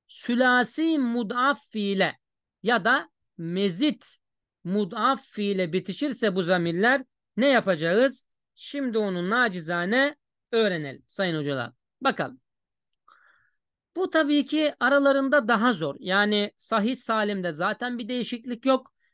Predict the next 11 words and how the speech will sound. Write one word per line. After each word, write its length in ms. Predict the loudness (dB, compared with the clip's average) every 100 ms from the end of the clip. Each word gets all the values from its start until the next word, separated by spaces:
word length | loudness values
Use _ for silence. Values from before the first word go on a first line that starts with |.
| -4
Mehmuzda 600 | 0 2 2 0 0 -2
çok 240 | 0 -4 -4
ufak 420 | -6 -4 -4 -2
değişiklikler 720 | -2 -2 -4 -8 -6 2 2
var. 280 | 4 2 0 _ _ _ -4
Ama 400 | 2 4 4 2
muzafta 920 | -6 -4 -2 0 -2 -2 -2 0 0 -2
daha 520 | -12 -4 -2 0 -2 2
başka 520 | 0 0 -6 -6 -2
değişiklikler 840 | 0 0 -2 -8 -12 -12 -4 -2
olacak. 540 | 0 0 2 0 0